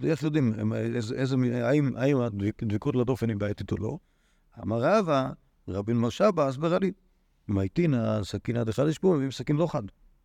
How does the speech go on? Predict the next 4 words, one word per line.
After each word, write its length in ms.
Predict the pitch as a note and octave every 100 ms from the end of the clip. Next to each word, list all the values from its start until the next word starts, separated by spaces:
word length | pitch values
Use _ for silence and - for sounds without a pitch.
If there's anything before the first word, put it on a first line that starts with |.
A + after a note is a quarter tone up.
| _ _ _ _ _ _ G#2
ומפרקינא 800 | G#2 F#3 F3 D3 D3 D#3+ D#3
בית. 240 | C#3+ C3 - - - _ - - - G2+
ואז 300 | C#3+ D3+ A#2
מפרידים 520 | G#2 A#2+ D3+ E3